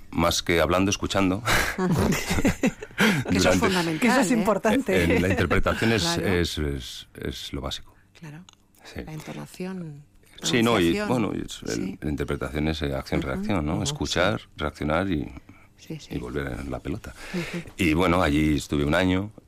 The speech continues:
Speaker 1: y nada, muy bien. Eh, aprobé, me dieron mi diploma y me fui, me embarqué otra vez en hacer audiciones para, para diferentes universidades y me cogieron en Rose Bruford.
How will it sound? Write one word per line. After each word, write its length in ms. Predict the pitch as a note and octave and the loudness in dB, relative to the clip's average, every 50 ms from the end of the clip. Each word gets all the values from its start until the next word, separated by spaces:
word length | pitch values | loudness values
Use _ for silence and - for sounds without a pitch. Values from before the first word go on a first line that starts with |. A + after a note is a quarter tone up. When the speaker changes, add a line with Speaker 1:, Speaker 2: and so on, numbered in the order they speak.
| - | -6
Speaker 1:
y 520 | - E2 D2 C#2+ C#2 C2+ C2 B1+ B1 A#1+ B1 | -4 -2 0 0 0 0 0 -2 -4 -4 -4
nada, 200 | B1+ D#2 D#2+ D#2 | -2 0 2 2
muy 140 | F#2+ F#2 D#2 | 4 2 2
bien. 240 | C#2 E2+ A2 B2 - - | 2 2 2 0 0 0
Eh, 320 | D2 C#2+ C2+ C2+ B1+ A#1+ B1 - D#2 D#2+ | -2 -2 -2 -4 -4 -6 -8 -8 -8 -8
aprobé, 500 | - - - - - E2 G#2 - - - | -6 -2 2 2 4 4 4 2 2 2
me 120 | A2+ F2 | 2 2
dieron 380 | D2 D2 C#2+ D2 D2 D2 C#2+ C#2+ | 2 0 0 -2 -2 -2 -2 -2
mi 80 | C#2 C2+ | -2 -2
diploma 500 | C2+ C2+ - F#2+ G#2+ A#2 B2 B2+ C3 B2+ | -4 -2 0 2 2 4 4 2 2 2
y 120 | F#2+ D#2 C2+ | 2 2 2
me 120 | C#2 C2+ C2 | 0 -2 -2
fui, 440 | - D#2+ D2 C#2 C#2 C#2 C2 C2 B1 | -2 -2 -2 0 0 -2 -2 -4 -4
me 80 | C2+ C#2+ | -2 -2
embarqué 320 | C2+ C2 C2 - - - - | -2 -2 -4 -2 -2 -4 -2
otra 260 | - F2 E2+ - D2+ D2 | -2 -2 -2 0 0 0
vez 240 | D#2+ F2+ E2+ - | 2 0 0 0
en 100 | - D2 | -2 -2
hacer 280 | D#2 D#2 - D#2 D2+ C#2+ | -2 -2 -2 0 0 0
audiciones 440 | C#2+ C#2 C2+ C2+ - D#2 D2+ D#2 - | 0 -2 -2 -4 -2 0 0 0 0
para, 440 | - C#2+ C2 B1+ A#1+ A#1+ A#1+ B1 - - - - - - - - - - | -2 -2 -2 -2 -2 -2 -4 -6 -10 -12 -18 -20 -20 -20 -20 -20 -20 -4
para 120 | - - C#2 | -2 -2 0
diferentes 360 | C2+ - - C#2+ C#2+ C#2 C#2+ | 0 -2 0 -2 0 0 0
universidades 560 | D2+ D2 C#2+ C#2+ - E2 E2+ G2 G#2 G#2 - D2+ | 0 0 0 0 0 2 2 2 2 2 2 0
y 20 | |
me 80 | C#2+ C#2+ | 0 0
cogieron 340 | C#2+ C#2 - D#2+ D#2+ D#2+ D2 | -2 -2 0 2 2 2 2
en 100 | C#2 C#2 | 0 -2
Rose 280 | C2 D2+ C#2+ C#2 C2 - | -2 -2 -2 -2 -2 -4
Bruford. 340 | - - - - - - | -4 -4 -4 -4 -6 -12